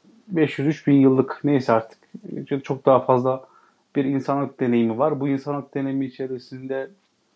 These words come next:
e, gerek din, gerek din dışı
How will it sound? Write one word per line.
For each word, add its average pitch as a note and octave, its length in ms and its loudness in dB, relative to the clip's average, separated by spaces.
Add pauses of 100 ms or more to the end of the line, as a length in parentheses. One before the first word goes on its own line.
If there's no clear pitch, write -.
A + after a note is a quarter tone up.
(840)
e, - 220 -6 (1300)
gerek C#3 380 2
din, E3 200 0
gerek D3 320 0
din D3+ 180 -6
dışı C#3 440 -6